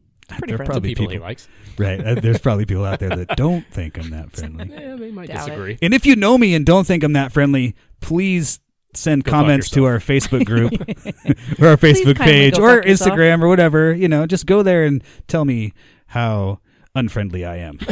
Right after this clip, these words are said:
Speaker 3: <laughs> We'd love to read those comments.
Speaker 2: Those are my favorite.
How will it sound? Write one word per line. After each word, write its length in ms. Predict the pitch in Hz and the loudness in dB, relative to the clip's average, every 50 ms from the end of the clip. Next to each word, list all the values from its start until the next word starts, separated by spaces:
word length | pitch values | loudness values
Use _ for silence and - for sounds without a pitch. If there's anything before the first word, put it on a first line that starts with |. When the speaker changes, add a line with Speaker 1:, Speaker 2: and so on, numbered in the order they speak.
| 175 - - 285 - - 254 - | -6 -2 -2 -4 -2 -2 -4 -6
Speaker 3:
<laughs> 540 | - 320 285 - - 170 156 - - _ - | -4 -6 -8 -8 -10 -14 -20 -20 -20 _ -10
We'd 140 | - 139 135 | -8 -6 -4
love 180 | 131 123 104 | -6 -6 -8
to 60 | 110 | -10
read 140 | 107 101 92 | -12 -12 -12
those 180 | 95 95 98 - | -12 -14 -14 -14
comments. 480 | - 120 110 - - _ 143 131 - 123 | -12 -12 -12 -14 -12 _ -12 -10 -4 -2
Speaker 2:
Those 160 | - 196 185 | 0 0 2
are 60 | 220 | 2
my 140 | 185 165 151 | 0 0 2
favorite. 380 | - 156 151 135 110 92 80 | 2 2 2 2 0 -2 -6